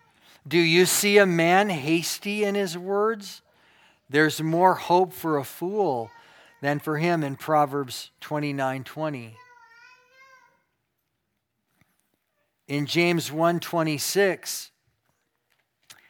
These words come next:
"If any, if anyone among you thinks he's religious and does not bridle his tongue, but deceives his own heart, this one's religion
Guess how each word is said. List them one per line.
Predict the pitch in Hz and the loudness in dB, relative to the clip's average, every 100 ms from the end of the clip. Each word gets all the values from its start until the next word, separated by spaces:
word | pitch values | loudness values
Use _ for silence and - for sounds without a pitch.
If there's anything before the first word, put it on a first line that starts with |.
| _ _ _ | _ _ _
"If | 139 139 147 | -4 -4 -2
any, | 165 185 | -2 -2
if | - 151 - 147 | -2 -4 -6 -4
anyone | 170 185 165 160 | 0 0 2 2
among | 147 143 147 156 | 2 0 -2 -2
you | 139 127 | -4 -8
thinks | - 143 135 - | -8 -8 -6 -8
he's | 135 120 | -8 -8
religious | 120 117 127 131 120 110 - - _ _ _ _ _ 120 | -10 -8 -8 -8 -10 -12 -12 -16 _ _ _ _ _ -12
and | 123 | -8
does | 131 139 120 | -4 -4 -4
not | 135 123 | -6 -6
bridle | 117 120 123 120 | -4 -2 -2 -4
his | 113 117 - | -8 -10 -12
tongue, | - 123 110 104 104 _ _ _ _ _ 127 | -10 -8 -8 -12 -20 _ _ _ _ _ -14
but | 120 | -10
deceives | 120 113 139 135 123 - | -8 -8 -6 -6 -6 -10
his | 110 | -8
own | 123 120 123 | -8 -8 -8
heart, | 113 127 117 107 - _ _ _ _ _ _ _ 127 | -10 -8 -8 -10 -18 _ _ _ _ _ _ _ -10
this | 135 - | -10 -8
one's | 127 123 117 110 | -6 -6 -6 -12
religion | 120 113 117 113 104 104 104 | -14 -10 -10 -10 -12 -14 -16